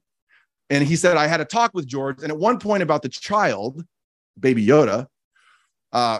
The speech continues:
his main concern, George's main concern was that the kid has to have p-, a proper amount of training." George Lucas's beef with the new story and the new Baby Yoda was that he didn't have the proper amount of training. I think this is interesting.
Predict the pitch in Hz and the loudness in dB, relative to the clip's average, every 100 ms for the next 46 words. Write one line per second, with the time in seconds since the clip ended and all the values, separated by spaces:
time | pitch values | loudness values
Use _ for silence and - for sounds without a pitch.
0 | - - 175 156 180 233 247 214 - 214 | -6 0 0 0 -2 -4 -4 -6 -2 -2
1 | 127 120 170 175 180 208 226 208 202 147 | -2 -2 -2 -2 -4 -4 -6 -6 -6 -6
2 | 127 151 - 151 131 - 208 240 254 - | -6 -8 -10 -12 -8 -2 0 0 -2 -6
3 | _ _ _ 175 208 226 - 214 160 180 | _ _ _ -2 -2 -2 -6 -8 -6 -4
4 | 165 - - - 139 - 180 175 190 190 | -4 -6 -14 -6 -6 -2 -2 0 0 -2
5 | 151 147 139 147 - 127 - - 151 139 | -2 0 -2 -2 -6 -8 -8 -6 -2 2
6 | 117 85 69 _ _ _ _ _ _ - | 2 0 -8 _ _ _ _ _ _ -2
7 | 135 214 196 208 175 214 175 185 139 - | 2 2 2 -6 -6 -8 -8 -10 -12 -18
8 | _ _ 117 117 226 196 120 - - - | _ _ -16 -6 -4 0 -2 -4 -20 -20
9 | - - 135 208 196 220 202 214 214 - | -16 2 6 6 4 -2 0 0 -2 -2
10 | 214 220 190 143 147 143 147 196 233 226 | 2 2 2 -2 -6 -8 -6 -4 4 4
11 | 214 202 190 208 156 - 147 151 135 131 | 4 0 2 2 2 0 -4 -6 -6 -8
12 | 131 117 147 180 - 139 120 131 127 127 | -10 -2 2 2 0 -2 0 -2 -2 -2
13 | 117 - 117 110 104 104 - - - 101 | -2 -2 -4 -2 -4 -6 -10 -10 -2 -2
14 | 92 - 214 185 160 160 175 165 175 143 | 0 -2 0 2 2 2 2 2 0 2
15 | 160 107 | 2 0